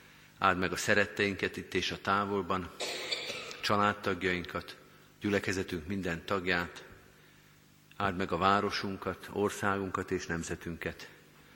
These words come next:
Annyi türelmetlenség, annyi kapkodás, annyi meggondolatlanság között a te igéd és lelked adjon türelmes,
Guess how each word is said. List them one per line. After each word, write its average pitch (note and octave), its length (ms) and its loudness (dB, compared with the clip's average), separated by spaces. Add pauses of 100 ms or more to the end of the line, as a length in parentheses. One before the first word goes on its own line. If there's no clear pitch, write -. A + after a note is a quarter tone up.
(840)
Annyi F#2+ 240 0
türelmetlenség, G2 1080 4
annyi F2+ 240 -2
kapkodás, F2+ 1000 0
annyi F2+ 280 -2
meggondolatlanság F#2 1040 0
között F#2 460 -4 (420)
a F#2+ 120 -4
te F#2+ 140 0
igéd F#2+ 420 0
és F#2+ 160 0
lelked F2 520 0 (180)
adjon F2 360 -2
türelmes, F#2 760 0